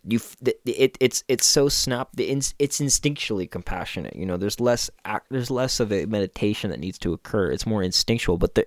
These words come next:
it's coming out of that same place of this thing. Like, "No, the thing is gonna hurt itself. I have to act. I have to act." I, and, and yeah, we know that, like, eventually this infant will grow up and die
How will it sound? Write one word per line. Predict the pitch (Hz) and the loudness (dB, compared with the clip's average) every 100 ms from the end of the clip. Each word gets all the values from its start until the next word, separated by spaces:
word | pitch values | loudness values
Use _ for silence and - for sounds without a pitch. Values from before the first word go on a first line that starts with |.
| 123 | 2
it's | - - | 0 -4
coming | - 226 147 | -2 4 4
out | 90 | 4
of | 87 | 2
that | - | 0
same | 120 110 | 0 0
place | - 170 | 0 0
of | 95 | -2
this | - | -6
thing. | - 110 | -4 -4
Like, | 101 - | -6 -8
"No, | 262 107 | -8 -6
the | 90 | -6
thing | - 139 | -4 -4
is | 90 | -4
gonna | - - | -8 -12
hurt | - 277 | -12 -8
itself. | - - - - | -8 -8 -10 -12
I | |
have | - - - - | -12 -10 -10 -12
to | - - | -12 -12
act. | - - - - - - _ | -14 -16 -20 -20 -20 -20 _
I | - - | -14 -10
have | 277 - | -8 -10
to | - | -12
act." | - | -14
I, | - - - - - - | -14 -14 -16 -20 -20 -6
and, | 247 - - | -6 -4 -2
and | 240 294 | 0 4
yeah, | 311 | 4
we | 262 294 | 4 4
know | 294 277 294 | 4 4 4
that, | 165 78 85 | 2 0 -2
like, | 67 - - _ _ _ _ _ _ _ _ _ _ - - | -4 -6 -14 _ _ _ _ _ _ _ _ _ _ -8 -2
eventually | 104 104 131 - 107 113 - 92 | 2 4 4 6 6 4 2 0
this | 101 104 - | 0 0 0
infant | 101 107 104 95 | -2 0 0 0
will | 87 | -2
grow | 85 95 | 2 2
up | 78 95 | 2 0
and | 82 82 | -2 -4
die | 78 73 71 98 | -2 -2 -2 -4